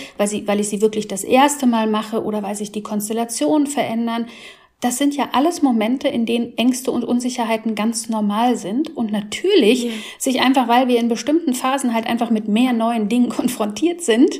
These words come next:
Speaker 1: zwangsweise einfach auch wunderbare Gelegenheiten für neue Selbstzweifel bieten
Speaker 2: <laughs>
Speaker 1: und,
Speaker 2: Ja.
Speaker 1: und die dann einfach an die Tür klopfen und sagen, „So, hallo, wenn du jetzt da weitergehen <laughs> möchtest, dann hier kriegst du erstmal die Karte und all den Zweifel.“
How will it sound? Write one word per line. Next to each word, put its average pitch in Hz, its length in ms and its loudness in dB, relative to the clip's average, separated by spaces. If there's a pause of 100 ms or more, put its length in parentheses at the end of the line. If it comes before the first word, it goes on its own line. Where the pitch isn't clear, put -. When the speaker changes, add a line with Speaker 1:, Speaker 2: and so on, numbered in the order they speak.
(340)
Speaker 1:
zwangsweise 226 800 0 (200)
einfach 233 320 -6
auch 226 400 0
wunderbare 254 560 4
Gelegenheiten 220 680 0
für 214 140 -2
neue 208 320 0
Selbstzweifel 208 800 -4 (400)
bieten 339 300 8 (420)
Speaker 2:
<laughs> 302 140 2 (420)
Speaker 1:
und, 269 300 4
Speaker 2:
Ja. 254 120 -10 (100)
Speaker 1:
und 285 380 0 (440)
die 277 80 0
dann 277 200 0
einfach 269 220 -2
an 277 120 2
die 277 100 0
Tür 285 140 0
klopfen 277 340 -4
und 254 140 -2
sagen, 254 240 2
„So, 285 180 0
hallo, 262 320 4
wenn 202 140 0
du 220 80 0
jetzt 233 260 -2
da 220 100 2
weitergehen 247 500 2
<laughs> - 20 10
möchtest, - 520 0
dann 247 300 4 (240)
hier 247 400 4
kriegst - 320 -10
du - 40 -2
erstmal 214 220 -4
die 214 120 -6
Karte 214 340 -2
und 208 140 -4
all - 80 -4
den 190 120 -4
Zweifel.“ - 520 -14